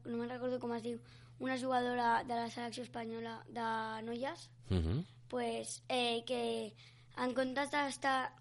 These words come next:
Speaker 1: l-, no sé quan, fa quant de temps, van estar parlant del pentinat de Dani Alves, no sé, deu minuts,
Speaker 2: Sí.
Speaker 1: i en canvi de,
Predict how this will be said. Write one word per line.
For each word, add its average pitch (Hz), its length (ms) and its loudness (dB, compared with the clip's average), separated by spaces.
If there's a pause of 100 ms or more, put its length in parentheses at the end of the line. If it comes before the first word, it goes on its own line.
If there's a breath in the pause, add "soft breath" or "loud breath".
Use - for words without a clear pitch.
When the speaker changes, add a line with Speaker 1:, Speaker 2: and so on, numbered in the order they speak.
Speaker 1:
l-, 240 440 -4 (380 loud breath)
no 262 120 -2
sé 269 100 2
quan, 277 320 4
fa 262 180 0
quant 254 200 0
de 247 100 0
temps, 277 320 -6
van 262 180 4
estar 254 220 0
parlant 254 400 4 (340 loud breath)
del 254 200 4
pentinat 247 440 2
de 247 120 0
Dani 247 260 0
Alves, 240 460 -2 (500)
no 240 140 -4
sé, 233 260 -4
deu 247 160 0
minuts, 254 580 -4
Speaker 2:
Sí. 76 460 2
Speaker 1:
i 269 120 2
en 247 160 6
canvi 254 360 2
de, 247 640 4